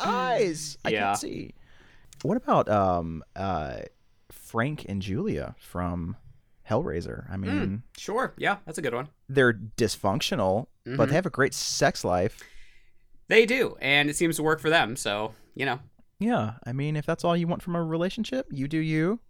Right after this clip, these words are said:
Speaker 2: Yeah, she was not
Speaker 1: Um,
Speaker 2: getting it from her husband, so
Speaker 1: She was
Speaker 2: What are you gonna do?
Speaker 1: not.
Speaker 2: Yeah.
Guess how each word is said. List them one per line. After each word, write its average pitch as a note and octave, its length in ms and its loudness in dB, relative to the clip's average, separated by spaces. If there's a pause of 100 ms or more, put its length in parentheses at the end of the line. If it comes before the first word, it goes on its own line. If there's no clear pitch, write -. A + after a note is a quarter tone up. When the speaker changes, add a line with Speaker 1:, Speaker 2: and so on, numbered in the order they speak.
(500)
Speaker 2:
Yeah, A#2+ 180 -2
she D3 140 -6
was C3 120 0
not C3+ 160 2
Speaker 1:
Um, C3+ 60 0
Speaker 2:
getting C#3 160 0
it D3 160 -2 (120)
from C3+ 180 -4
her C#3+ 80 0
husband, C3+ 380 -2
so G2 320 -8 (240)
Speaker 1:
She - 220 -8
was E3 240 -6
Speaker 2:
What C3 100 -4
are - 20 -4
you B2+ 80 -4
gonna C#3 100 -6
do? - 60 -
Speaker 1:
not. - 260 -16
Speaker 2:
Yeah. B2 80 -14